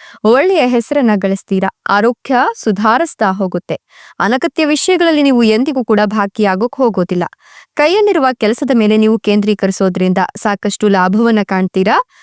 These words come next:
ಶುಭ ವಿವಾಹ ಕಾರ್ಯಕ್ರಮಗಳಿಗೆ ಸಂಬಂಧಿಕರು ಮತ್ತು ಸ್ನೇಹಿತರಿಂದ ಬೆಂಬಲ ಸಿಗ್ಲಿತ್ತು. ನಿಮ್ಮ ಆದಾಯ ಮತ್ತಷ್ಟು ಹೆಚ್ಚಾಗುತ್ತೆ.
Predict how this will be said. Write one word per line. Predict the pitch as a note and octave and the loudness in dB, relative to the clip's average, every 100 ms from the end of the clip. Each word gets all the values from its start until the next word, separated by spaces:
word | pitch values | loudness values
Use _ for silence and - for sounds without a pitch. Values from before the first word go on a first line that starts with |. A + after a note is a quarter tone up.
| - - | -20 -10
ಶುಭ | - F#4+ G#4 G4+ | -2 0 2 2
ವಿವಾಹ | C4+ B3 A3 B3 D4+ B3 | 2 2 2 0 0 -2
ಕಾರ್ಯಕ್ರಮಗಳಿಗೆ | G#3 G3+ - A3+ G#3+ G3+ G3+ G#3+ | -2 -2 -4 -2 0 0 0 2
ಸಂಬಂಧಿಕರು | A3+ G#3 A3+ D#4 C#4+ - A#3 | 0 0 2 2 0 0 0
ಮತ್ತು | G#3 A3 | 0 0
ಸ್ನೇಹಿತರಿಂದ | A#3 A3 A3 D#4 D#4 C#4+ A3 G#3 G#3+ | 0 0 0 0 -2 0 2 2 2
ಬೆಂಬಲ | F#3+ G3+ E4 F#4+ G#3+ | 0 0 2 0 0
ಸಿಗ್ಲಿತ್ತು. | - F#3 F#3 - C4+ | -4 -4 -4 -2 0
ನಿಮ್ಮ | D#4+ - | 0 0
ಆದಾಯ | G3+ G3 G3 G#3 | 0 0 0 0
ಮತ್ತಷ್ಟು | F#4 E4+ B3+ - G#3 | 0 -2 -4 -4 -4
ಹೆಚ್ಚಾಗುತ್ತೆ. | F#3 - E3+ E3 - | -4 -4 -6 -6 -10